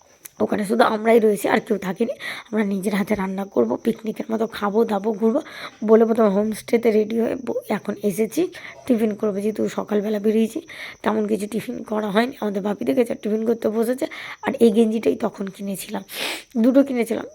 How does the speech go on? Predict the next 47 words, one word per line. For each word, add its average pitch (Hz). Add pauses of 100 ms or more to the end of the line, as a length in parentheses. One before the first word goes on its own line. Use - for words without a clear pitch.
এইটা 233
একটা -
পরবো 285
আর 240
একটা 196
কালকেরে 214
পরবো। 196 (360)
সেই 214
বিবাহবার্ষিকীতে 226
এই 226
জন্য 233
অনেক 233
কিনে 233
দিয়েছিল, 254
তারপর 202
করা 196
হয়নি। 180
ওরা 208
সব 220
পরোটা 208
খাচ্ছে, - (420)
আমি 202
খাবো 214
একটু 226
কচুরি। 226 (640)
আমার 240
কচুরিটাই 214
ভালো 208
লাগে। 190 (340)
খেয়ে 220
দিয়ে 233
এবার 262
প-, 220
মা 214
প্রথমে 240
বলা 240
হয়েছিল 254
আজকের 240
মুরগির 226
মাংস 247
আর 277
মাছ 214
হবে, 240
আর 339
কালকের 220
মাটন 208
হবে 202